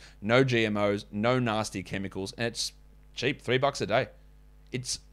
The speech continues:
something great that you can do for your body. You invest in your health, so reclaim your health and arm your immune system with convenient daily nutrition,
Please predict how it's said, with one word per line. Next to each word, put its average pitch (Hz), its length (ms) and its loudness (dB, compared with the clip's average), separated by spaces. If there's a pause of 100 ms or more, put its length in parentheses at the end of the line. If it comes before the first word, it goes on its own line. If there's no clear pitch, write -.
something 147 400 0
great 123 320 2
that 113 80 -10
you 113 180 -6
can 113 160 -6
do 101 200 -4
for 98 100 -12
your 95 140 -4
body. 90 240 -6
You 90 160 -8
invest 110 500 -2
in 120 180 -2
your 101 220 0
health, 160 320 -8 (140)
so 160 140 -4
reclaim 143 460 2
your 120 100 2
health 98 240 -4
and 104 100 -8 (100)
arm 170 240 2
your 143 140 2
immune 101 300 -2
system 98 300 -8
with 92 140 -8
convenient 147 600 -2
daily 120 340 2
nutrition, 120 520 0